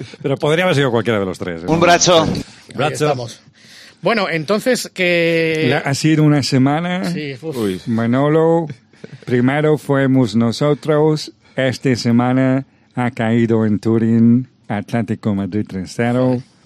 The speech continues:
Speaker 1: Lo
Speaker 3: ¿Has
Speaker 1: de
Speaker 3: visto?
Speaker 1: Cristiano es impresionante.
Speaker 3: Ese tío
Speaker 1: Ha ganado el partido él solo, ¿eh?
Speaker 4: Se le echa un poquito de menos, ¿verdad?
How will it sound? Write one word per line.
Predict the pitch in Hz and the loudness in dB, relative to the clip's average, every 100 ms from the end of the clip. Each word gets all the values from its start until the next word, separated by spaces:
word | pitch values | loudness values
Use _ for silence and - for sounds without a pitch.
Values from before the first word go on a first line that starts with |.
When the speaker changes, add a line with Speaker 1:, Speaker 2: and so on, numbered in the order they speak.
| _ _ _ _ _ _ | _ _ _ _ _ _
Speaker 1:
Lo | 110 | -6
Speaker 3:
¿Has | 107 | -4
Speaker 1:
de | 107 | -4
Speaker 3:
visto? | - | -2
Speaker 1:
Cristiano | 110 - - 135 139 139 | -4 -4 -2 0 2 0
es | 131 | 0
impresionante. | 120 101 95 92 82 85 95 87 - - - 156 _ _ _ 123 - - | -2 -2 -8 -10 -12 -12 -10 -12 -14 -18 -18 -20 _ _ _ -20 -20 -20
Speaker 3:
Ese | 107 117 | -16 -16
tío | 113 117 123 131 120 | -16 -14 -12 -12 -6
Speaker 1:
Ha | 123 | -2
ganado | 123 135 170 165 | 0 0 2 2
el | |
partido | 123 113 101 113 101 | 0 -4 -2 0 0
él | 90 87 | -4 -8
solo, | - 151 110 92 - | -8 -8 -8 -10 -12
¿eh? | 151 - _ _ _ _ _ _ - - | -16 -18 _ _ _ _ _ _ -20 -16
Speaker 4:
Se | - 107 | -8 -4
le | |
echa | 113 135 | -2 -4
un | |
poquito | 110 104 101 | -2 -2 -2
de | 95 | -4
menos, | 101 98 | -6 -8
¿verdad? | 90 87 | -10 -12